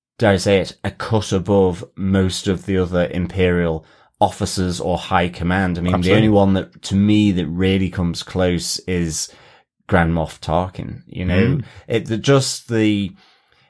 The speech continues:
Speaker 1: it, it, it's that ob-, objective, distant authority and ruthlessness in, uh, going about their command. But
Speaker 2: Yeah.
Speaker 1: Thrawn's is different because it's one of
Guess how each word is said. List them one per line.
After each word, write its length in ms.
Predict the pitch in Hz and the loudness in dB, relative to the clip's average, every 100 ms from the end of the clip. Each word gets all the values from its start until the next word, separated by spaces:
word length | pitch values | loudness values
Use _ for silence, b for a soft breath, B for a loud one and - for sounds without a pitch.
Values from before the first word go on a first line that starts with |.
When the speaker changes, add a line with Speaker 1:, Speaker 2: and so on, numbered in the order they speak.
| b - | b -4
Speaker 1:
it, 180 | 123 - | -4 -4
it, 200 | 117 110 - | -10 -10 -10
it's 240 | 110 - | -8 -6
that 380 | 113 107 92 - - | 0 0 0 -4 -4
ob-, 320 | 113 90 - - | -4 -4 -14 -6
objective, 1160 | 117 120 110 120 107 - - - 104 101 92 90 - _ _ | 2 2 0 -2 0 -2 -8 -4 0 0 -2 -10 -18 _ _
distant 880 | - 110 104 - - 101 90 - - - _ _ _ _ _ | -2 -2 0 -4 -2 0 -2 -6 -16 -18 _ _ _ _ _
authority 840 | 101 90 - 107 101 104 101 101 | -10 -10 -2 2 4 4 0 -2
and 240 | 92 92 92 | -2 -4 -2
ruthlessness 1000 | 98 95 - 95 - - 90 87 - - - | -4 -4 -8 -8 -8 -8 -8 -8 -10 -14 -10
in, 500 | 101 92 90 87 87 b b b b - | -4 -2 -2 -4 -8 b b b b -8
uh, 300 | 95 90 85 87 | -4 -2 -4 -6
going 320 | - 104 98 95 | 0 2 4 2
about 320 | 90 90 - | 0 -2 -2
their 160 | 90 | -6
command. 580 | 87 90 98 98 95 87 - B | -4 -4 0 0 0 -4 -10 B
But 80 | - | -6
Speaker 2:
Yeah. 40 | 69 | -6
Speaker 1:
Thrawn's 640 | - 127 139 151 160 127 | 0 4 4 4 2 0
is 160 | 110 95 | -4 -6
different 640 | - 117 120 104 90 - | -2 -2 -2 -6 -6 -6
because 800 | 98 90 - 101 95 92 87 - - | -12 -12 -4 2 4 2 0 -6 -10
it's 220 | - - | -12 -4
one 420 | 98 95 95 95 | 2 4 2 0
of 240 | - 92 | -2 -2